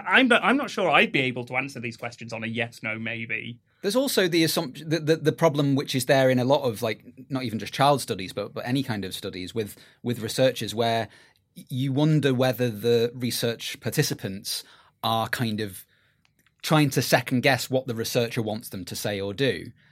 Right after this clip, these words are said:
Speaker 1: Yeah.
Speaker 2: And particularly with the five-year-olds, like, I can, you know, I've got young kids. Like, uh, my kids are seven and four, and, and, like,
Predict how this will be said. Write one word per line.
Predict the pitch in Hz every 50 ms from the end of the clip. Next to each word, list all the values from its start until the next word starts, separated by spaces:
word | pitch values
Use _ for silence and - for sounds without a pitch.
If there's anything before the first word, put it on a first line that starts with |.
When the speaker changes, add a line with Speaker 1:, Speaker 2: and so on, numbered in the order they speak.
| _ _ -
Speaker 1:
Yeah. | 147 123 123 151
Speaker 2:
And | 156 156 156 151 - - - _ _ _ _ _ _ -
particularly | 156 156 - - 269 - - 247 220 208
with | 175 180 156
the | 156 -
five-year-olds, | - - 208 214 214 202 - 139 110 95 78 65 - - - - 143 - - - - _ _ _ _ _ _
like, | 185 - - 185
I | 214
can, | 214 - 220 214 202 - - _ _
you | - 214
know, | 196 117 113
I've | - 196 -
got | - 165 -
young | 127 120 98 92 90
kids. | - - 87 - - - -
Like, | 120 123 113 -
uh, | - - - -
my | - - 131 135
kids | 131 - 131 117 113
are | 113 - - _ _
seven | - - - 139 120 123 120
and | 113 107 -
four, | - 123 120 110 107 104 101
and, | 110 120
and, | 135 127 135
like, | 143 143 131